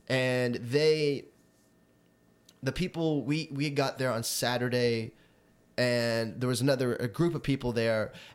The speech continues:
and they, uh, like, besides us, and they were leaving, and so they left on Sunday morning, and then new people came in on Sunday. So on Sunday, I was like, "Oh, I just wanna go look over at the house." And so I'm opening up and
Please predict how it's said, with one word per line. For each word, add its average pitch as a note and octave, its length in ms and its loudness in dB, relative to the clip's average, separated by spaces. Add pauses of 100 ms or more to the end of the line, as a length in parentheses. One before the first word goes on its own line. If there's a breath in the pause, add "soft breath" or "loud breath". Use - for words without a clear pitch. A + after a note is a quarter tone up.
and C3 220 2
they, C3+ 340 4
uh, A2+ 440 0 (320)
like, C3 220 -2
besides E3 520 0
us, G#2+ 460 -2
and A#2 400 -2 (100)
they D3+ 160 4
were E3+ 100 0
leaving, D3 480 2
and A2 80 -6
so - 160 0
they C#3+ 120 4
left C#3+ 340 0
on A#2 480 0
Sunday E3+ 840 0
morning, A#2 480 0
and B2 120 0
then B2+ 180 0
new D3+ 120 2
people D3 280 -4
came C3+ 220 0
in A#2+ 100 0
on A2 100 -2
Sunday. A#2+ 540 0 (320 loud breath)
So - 340 0
on C3 160 -2
Sunday, E3 680 2
I C3+ 100 2
was C#3 180 0
like, A2+ 180 -2
"Oh, D3+ 220 -4
I D3 80 0
just C#3+ 140 -2
wanna D3+ 160 0
go C3+ 140 2
look C3 220 2
over B2 120 2
at A2 80 -2
the A#2 60 0
house." B2+ 420 2 (300 loud breath)
And B2+ 120 2
so D3+ 120 4
I'm D3 100 2
opening E3+ 300 2
up D#3 200 0
and A#2+ 280 -4